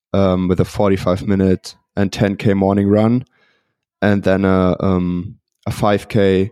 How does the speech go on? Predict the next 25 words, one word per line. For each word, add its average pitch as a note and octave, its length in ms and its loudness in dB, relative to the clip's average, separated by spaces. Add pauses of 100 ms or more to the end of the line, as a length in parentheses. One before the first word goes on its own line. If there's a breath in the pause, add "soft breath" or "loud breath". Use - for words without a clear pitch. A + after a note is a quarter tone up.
(120)
yeah, F#2+ 120 2
harder G2 280 0
swim, A2 680 -2 (340)
or - 460 -2
not F#2+ 400 -4
too G#2+ 180 0
hard, F#2 220 0
was F#2 160 -2
like F2 200 -2
a, F#2 300 0
like F#2 200 0
a E2+ 40 -6
tempo G#2 300 -2
swim, G#2 440 0 (440 soft breath)
where F#2+ 140 0
the F#2 80 0
main G2 220 0
set F#2+ 280 -4
was, F#2+ 560 0 (100)
um, F2+ 600 -2 (480)
five - 560 -4
by F#2+ 240 0
two A2+ 260 0
hundred G2+ 240 0
meter A2 720 2